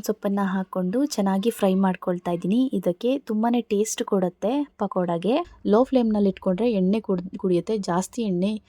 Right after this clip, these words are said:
ಆ, ಯೂಸ್ ಆಗುತ್ತೆ, ಹಾಗೆ ನಮ್ ಹೆಲ್ತುನು ಹಾಳಾಗುತ್ತೆ. ಅದಕ್ಕೋಸ್ಕರ ಇವಾಗ ಈರುಳ್ಳಿ ಮತ್ತೆ ಎಲೆಕೋಸನ್ನ ಬಳಸಿದ್ದಂತಹ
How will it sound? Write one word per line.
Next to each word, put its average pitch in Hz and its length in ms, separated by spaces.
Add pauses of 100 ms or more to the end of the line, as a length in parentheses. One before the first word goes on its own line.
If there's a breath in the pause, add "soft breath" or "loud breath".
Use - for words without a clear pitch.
(320 soft breath)
ಆ, 196 80
ಯೂಸ್ 190 340
ಆಗುತ್ತೆ, 175 340
ಹಾಗೆ 208 340
ನಮ್ 196 260
ಹೆಲ್ತುನು 208 460
ಹಾಳಾಗುತ್ತೆ. 175 600
ಅದಕ್ಕೋಸ್ಕರ 185 580 (460 loud breath)
ಇವಾಗ 202 360 (280)
ಈರುಳ್ಳಿ 262 500
ಮತ್ತೆ 233 720
ಎಲೆಕೋಸನ್ನ 226 640
ಬಳಸಿದ್ದಂತಹ 180 960